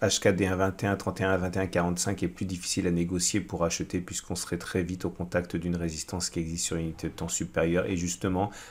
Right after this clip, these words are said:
un échec sur la résistance journalière des un vingt et un quatre-vingt-onze, un vingt et un soixante et onze correspond à ce qu'attendent les traders baissiers sans doute pour chercher des positions de vente. Comme,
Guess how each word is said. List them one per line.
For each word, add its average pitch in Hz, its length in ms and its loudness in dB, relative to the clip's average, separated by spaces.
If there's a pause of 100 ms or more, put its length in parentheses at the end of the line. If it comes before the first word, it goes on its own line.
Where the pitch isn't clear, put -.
(140)
un 113 220 8
échec 110 420 8
sur - 160 0
la 87 80 8
résistance 87 420 2
journalière 85 460 2
des 80 140 0
un 85 100 2
vingt 85 220 -2
et - 20 0
un 87 60 0
quatre-vingt-onze, 85 580 -2
un 82 80 0
vingt 85 240 -2
et 90 60 -2
un 87 60 0
soixante 80 280 -4
et - 20 -2
onze 85 240 -2 (300)
correspond 104 480 4
à 92 80 4
ce - 140 0
qu'attendent 87 460 0
les 87 100 0
traders 85 340 0
baissiers 82 360 -2
sans 85 180 0
doute 87 180 0
pour 85 160 -6
chercher - 380 -2
des 82 100 -2
positions 82 560 -2
de 80 80 0
vente. 90 380 2 (400)
Comme, 113 300 12